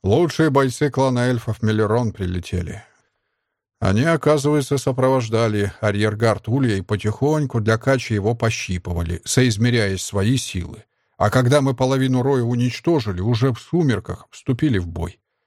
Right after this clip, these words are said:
Их всего-то сидов сто было, но все не ниже пятьдесят пятого уровня, а парочка девяностого.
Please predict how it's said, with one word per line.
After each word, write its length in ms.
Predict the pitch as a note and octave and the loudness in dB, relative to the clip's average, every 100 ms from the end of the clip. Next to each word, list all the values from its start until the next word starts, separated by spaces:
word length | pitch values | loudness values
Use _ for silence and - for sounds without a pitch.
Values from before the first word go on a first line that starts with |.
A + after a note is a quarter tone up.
| _ - | _ 0
Их 200 | D#3+ - | 0 2
всего-то 440 | E3 F#3+ F3+ C#3 | 2 2 2 0
сидов 440 | - F#3+ D3+ A2 | 0 0 0 -2
сто 260 | - E3 D3+ | -2 -2 0
было, 360 | G2 F#2+ - - - | 0 -6 -12 -18 -8
но 260 | G2 B2 | 0 0
все 300 | B2 - E3+ | 0 0 2
не 140 | C#3+ A#2+ | 2 2
ниже 280 | C3+ B2 A#2+ | 2 0 0
пятьдесят 540 | A2 G2+ G2 A#2+ A2+ | -2 -2 -2 -2 0
пятого 340 | A2 A#2 G2+ | 0 0 -2
уровня, 540 | F#2+ F#2 F2 F2 F2 - _ _ - | -2 -2 -2 -4 -6 -8 _ _ 0
а 120 | G2+ | 2
парочка 480 | C#3 D3+ C#3 - B2+ | 4 4 2 -2 -2
девяностого. 760 | A2+ A2 F2+ F2 - D2+ D2 | 0 -2 -2 -6 -10 -14 -16